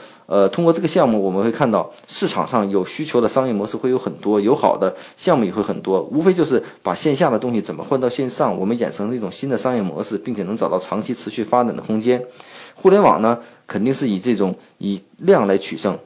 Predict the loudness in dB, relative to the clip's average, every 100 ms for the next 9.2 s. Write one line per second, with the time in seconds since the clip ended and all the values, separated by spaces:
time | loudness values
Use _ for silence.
0 | -6 -2 2 2 2 -2 -8 -10 -12 -18
1 | -6 2 2 2 2 4 4 4 2 2
2 | 0 0 0 -2 -2 0 0 2 0 2
3 | 0 0 0 0 -2 -4 -8 0 0 0
4 | 0 0 0 -2 -2 0 -2 -2 -12 _
5 | _ -14 -14 -16 -6 2 4 4 0 -4
6 | 2 4 4 2 2 4 2 2 0 0
7 | 0 -2 -2 -2 2 0 0 -2 -2 -4
8 | -20 -4 0 2 2 2 2 2 0 2
9 | 2 0